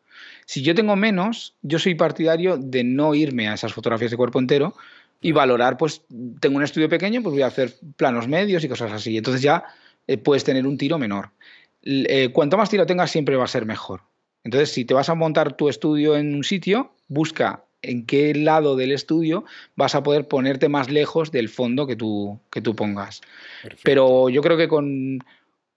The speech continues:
Speaker 1: cuatro o cinco metros ya puedes hacer planos medios más o
Speaker 2: Sí.
Speaker 1: menos decentes, ¿vale? No tienes tanto margen de maniobra,
Speaker 2: Vale.
Speaker 1: pero sí que vas a poder moverte más o menos, ¿vale?
Speaker 2: Interesante. Y ahora tengo otra pregunta. Desde tu experiencia,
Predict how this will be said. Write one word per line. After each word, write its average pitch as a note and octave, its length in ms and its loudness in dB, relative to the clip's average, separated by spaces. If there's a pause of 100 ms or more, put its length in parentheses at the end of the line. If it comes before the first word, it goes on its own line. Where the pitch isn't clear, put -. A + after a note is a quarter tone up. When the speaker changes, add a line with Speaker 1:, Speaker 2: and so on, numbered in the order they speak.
(220)
Speaker 1:
cuatro D#3 300 2
o D#3 40 -2
cinco D#3+ 280 -2
metros E3 260 0
ya D#3 100 2
puedes B2 200 -4
hacer A2+ 500 -4 (160)
planos G#2+ 320 -2
medios A#2+ 420 0
más G#2+ 160 -6
o A#2 40 -6
Speaker 2:
Sí. A2 40 -2
Speaker 1:
menos A2+ 200 -2
decentes, G2+ 560 -6
¿vale? D#3 440 0
No A#2 220 0
tienes B2+ 240 0
tanto C3 260 2
margen D3+ 300 2
de A2 80 -6
maniobra, D3+ 520 0
Speaker 2:
Vale. C#4 120 -6
Speaker 1:
pero A2+ 180 -6
sí A2+ 200 -8
que B2 60 -2
vas A2+ 120 -2
a A2+ 80 -4
poder G#2+ 180 -4
moverte F#2+ 380 -6
más - 160 -10
o - 60 -10
menos, G#2 360 -8 (280)
¿vale? A2 180 -8 (160)
Speaker 2:
Interesante. C3 680 -8
Y C3 80 -2
ahora D3 120 2
tengo D#3 180 0
otra D3 140 0
pregunta. D3+ 600 -2
Desde B2 480 -4
tu B2 600 0
experiencia, D#3+ 960 -2